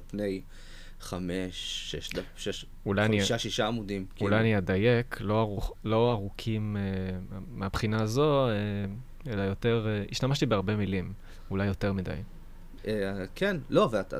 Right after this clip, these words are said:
Speaker 1: ואתה צריך, אתה יודע, זה לחתוך בבשר החי, כי כל מילה הוצאת, הוצאת מליבך, ופתאום, אתה יודע, אתה אומר,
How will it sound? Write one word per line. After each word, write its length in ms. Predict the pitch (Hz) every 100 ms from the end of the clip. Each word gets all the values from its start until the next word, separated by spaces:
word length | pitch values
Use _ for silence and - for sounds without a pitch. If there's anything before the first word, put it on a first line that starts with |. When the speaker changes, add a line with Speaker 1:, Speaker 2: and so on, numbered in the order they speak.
| -
Speaker 1:
ואתה 220 | 104 101
צריך, 580 | - 110 113 156 - 120 -
אתה 80 |
יודע, 260 | 101 123 160 - - - - - - - - -
זה 80 | -
לחתוך 420 | 104 - 156 151
בבשר 380 | 190 170 - 170
החי, 320 | 170 - 226 165
כי 100 | 117
כל 160 | - 139
מילה 300 | 165 160 156
הוצאת, 440 | 156 - 165 165
הוצאת 540 | 180 160 131 120 156 175
מליבך, 580 | 170 143 131 - 120 107 113
ופתאום, 640 | 110 - - 175 208 214 180
אתה 100 | 117
יודע, 220 | 151 190
אתה 140 | 127
אומר, 260 | 110 131